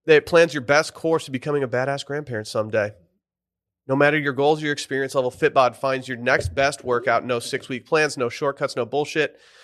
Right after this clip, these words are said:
Fitbod's innovative algorithm learns your goals and experience level and then crafts a personalized training regimen right to you. Small progress builds exponentially into huge lasting results, but there's no skipping ahead. Fitbod's one-of-a-kind algorithm uses data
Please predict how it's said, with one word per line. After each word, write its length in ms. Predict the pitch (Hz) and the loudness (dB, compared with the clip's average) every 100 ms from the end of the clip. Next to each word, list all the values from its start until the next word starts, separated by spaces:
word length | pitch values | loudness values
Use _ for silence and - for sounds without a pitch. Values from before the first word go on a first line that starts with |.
| - _ | -20 _
Fitbod's 360 | 180 180 160 - | 4 6 4 4
innovative 480 | 185 196 180 180 156 | 2 2 2 0 4
algorithm 520 | 143 147 143 135 131 | 4 2 0 -4 -2
learns 240 | 139 156 175 | 0 0 0
your 80 | |
goals 320 | 143 135 131 139 | 0 0 0 -2
and 60 | |
experience 520 | 123 - 131 127 120 | -8 -2 0 0 0
level 220 | 123 120 117 | 0 2 0
and 100 | 123 | -4
then 100 | 120 | -8
crafts 500 | - 139 139 147 - | -4 2 2 2 -2
a 80 | 127 | -12
personalized 720 | - 147 147 156 147 139 - | -6 -6 -4 -4 -2 -2 -4
training 300 | 139 131 127 | -4 -2 -2
regimen 380 | 123 117 127 117 | -2 -2 -6 -4
right 400 | 107 127 131 - - | 4 4 4 -4 -14
to 140 | - | -10
you. 340 | 113 104 64 - _ _ - - - | -8 -6 -6 -8 _ _ -20 -20 -14
Small 260 | - 160 165 | 4 6 6
progress 500 | 175 151 147 143 - | 6 4 4 0 0
builds 240 | 143 - - | -4 -4 -2
exponentially 560 | 160 - 160 143 - | -4 0 0 0 0
into 140 | 131 117 | -4 -6
huge 340 | - 185 190 | -6 -4 0
lasting 360 | 156 143 147 151 | 4 4 4 -6
results, 440 | 131 110 104 - - - - | -4 -2 -4 -6 -20 -16 -10
but 100 | 131 | -4
there's 160 | 131 120 | -4 -4
no 280 | 123 127 147 | 2 2 2
skipping 440 | - 139 131 123 | -2 -6 -4 -4
ahead. 320 | 104 104 82 | -4 -4 -6
Fitbod's 480 | - 143 135 131 113 | -4 -2 2 2 2
one-of-a-kind 440 | 135 135 135 131 - | -2 -4 -2 -2 2
algorithm 440 | 123 123 123 123 | 0 0 -2 -4
uses 240 | 113 110 | -8 -10
data 380 | 107 123 131 139 | 0 2 4 2